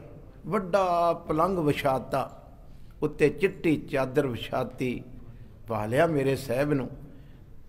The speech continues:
ਮੇਰੇ ਸਤਿਗੁਰੂ ਦੇ ਚਰਨਾਂ ਵਿੱਚ ਬਹਿ ਕੇ ਬੜਾ ਰੋਇਆ, ਬੜਾ ਰੋਇਆ। ਆਖੋ ਵਾਹਿਗੁਰੂ। ਬੜਾ ਰੋਇਆ। ਸੈਫਦੀਨ, ਗੱਲ ਕੀ ਹੈ? ਜਾਣਦਾ ਸਭ ਕੁਛ ਹੈ, ਜਾਣਦਾ,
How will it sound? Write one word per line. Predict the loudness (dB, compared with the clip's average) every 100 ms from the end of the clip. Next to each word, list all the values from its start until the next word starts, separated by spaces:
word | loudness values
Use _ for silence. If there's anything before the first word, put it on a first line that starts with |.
| -16 -6
ਮੇਰੇ | 0 6 6
ਸਤਿਗੁਰੂ | 6 -2 -2 -2 0
ਦੇ | 0
ਚਰਨਾਂ | 0 -2 -2 -4
ਵਿੱਚ | -2 -4 -4
ਬਹਿ | -6 -6
ਕੇ | 0 -2 -2 -14 -18 -20 -20 -20 -20 -16 -12 -4
ਬੜਾ | 2 4
ਰੋਇਆ, | 4 2 0 -6 -8 -16 -14
ਬੜਾ | -8 -4 2 4
ਰੋਇਆ। | 4 0 -6 -10 -8 -2
ਆਖੋ | -2 0
ਵਾਹਿਗੁਰੂ। | 4 4 4 0 -4 -8 -6 -4 -4 -4 -4 -2 0 -2 -4 0
ਬੜਾ | 4 6
ਰੋਇਆ। | 6 6 2 -2 -10 -16 -16 -18 -20 -20 -18 -18 -20 -20 -20 -20 -20 -18
ਸੈਫਦੀਨ, | -2 0 2 2 2
ਗੱਲ | 2 2 2
ਕੀ | 2 0 0
ਹੈ? | -4 -14 -16 -16 -16 -18 -10
ਜਾਣਦਾ | -4 -2 2 0
ਸਭ | 2 0
ਕੁਛ | 2 0 -2
ਹੈ, | -6 -12 -16 -16 -16 -16 -6
ਜਾਣਦਾ, | -2 2 4 4 4 -6